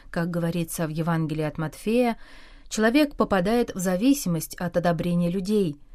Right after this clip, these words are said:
подрывая тем самым ценности, лежащие в основе правдивости человеческой личности. «Дорогие друзья», — продолжил папа, — «Господь Иисус предстал перед миром как раб, уничижил себя самого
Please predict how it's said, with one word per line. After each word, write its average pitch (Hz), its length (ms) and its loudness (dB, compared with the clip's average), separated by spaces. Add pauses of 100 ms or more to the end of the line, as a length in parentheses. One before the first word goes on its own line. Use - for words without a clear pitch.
(240)
подрывая 175 480 2
тем 165 200 -4
самым 175 560 0
ценности, 214 760 0
лежащие 214 720 2
в 170 120 -2
основе 220 600 0
правдивости 165 880 -2
человеческой 160 760 -4
личности. 147 680 -8 (1080)
«Дорогие 175 400 2
друзья», — 170 480 0
продолжил 156 480 -4
папа, — 170 380 0 (420)
«Господь 180 500 2
Иисус 254 500 2
предстал 220 540 2
перед 196 260 -2
миром 214 320 2
как 190 260 -4
раб, 208 340 -2 (420)
уничижил 196 680 2
себя 180 360 0
самого 180 560 0